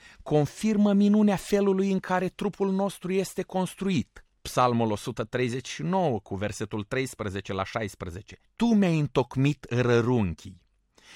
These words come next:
De aceea, dorințele și nevoile materiale nu sunt rele pentru că noi am fost creați cu ele. Biblia nu este de acord cu gândirea greacă, gnostică,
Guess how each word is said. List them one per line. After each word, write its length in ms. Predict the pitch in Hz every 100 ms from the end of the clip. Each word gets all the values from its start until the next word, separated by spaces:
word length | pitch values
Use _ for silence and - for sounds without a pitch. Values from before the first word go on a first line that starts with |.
| -
De 160 | 107
aceea, 320 | 139 139 269 226
dorințele 520 | 170 185 208 180 170
și 160 | -
nevoile 600 | 147 139 127 175 165 143 120
materiale 640 | 120 120 139 143 160 151
nu 140 | 143
sunt 320 | 151 - 143 -
rele 380 | 117 135 147 135
pentru 300 | 127 120 -
că 140 | -
noi 220 | 113 123
am 100 | 120
fost 300 | 110 - 131
creați 460 | - - 117 135 -
cu 120 | -
ele. 380 | 180 190 147 92 -
Biblia 440 | 98 143 175 175
nu 120 | 180
este 280 | 214 240 -
de 140 | 170 156
acord 360 | 127 135 139
cu 320 | - - 117 - - -
gândirea 580 | 101 127 117 139 135 107
greacă, 640 | 95 117 120 - - 104
gnostică, 800 | - 101 117 131 151 - 120 95